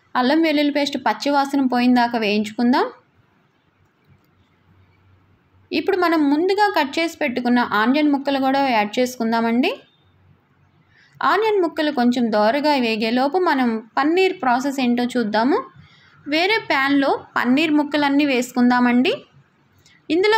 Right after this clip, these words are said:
కొంచెం అల్లం వెల్లుల్లి పేస్ట్ and పుదీనా, కొంచెం కొత్తిమీర, కొంచెం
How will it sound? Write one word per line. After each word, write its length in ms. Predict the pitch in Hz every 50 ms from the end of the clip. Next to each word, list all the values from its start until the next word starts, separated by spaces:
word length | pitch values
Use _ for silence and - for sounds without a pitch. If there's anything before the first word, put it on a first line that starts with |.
| 403 381
కొంచెం 260 | 320 285 262 277 247 214 -
అల్లం 260 | 196 202 214 233 254 277 - - -
వెల్లుల్లి 320 | 214 220 226 226 220 226 220 240
పేస్ట్ 340 | 240 269 403 - - - - - - _ _ _ _ _ _ _ _ _ _ _ _ - - _ - _ - -
and 120 | 233 262 285 277 - -
పుదీనా, 400 | 226 220 208 190 226 233 254 311 392 508 - - - _ _ _ _ _ _ _ _ _ _ _ _ _ _ _ _ _ _ _ _ _ _ _ _ _ _ -
కొంచెం 340 | 370 415 466 480 480 - 440 403 302
కొత్తిమీర, 440 | 294 240 208 226 226 240 240 240 269 330 480 571 - - - _ _ _ _ _ _ _ _ _ _ _ _ _ _ _ _ _ _ _ _ _ _ _ _ _ _ _ _ _ _ - _ _ - -
కొంచెం 440 | 247 233 247 285 277 - 330 320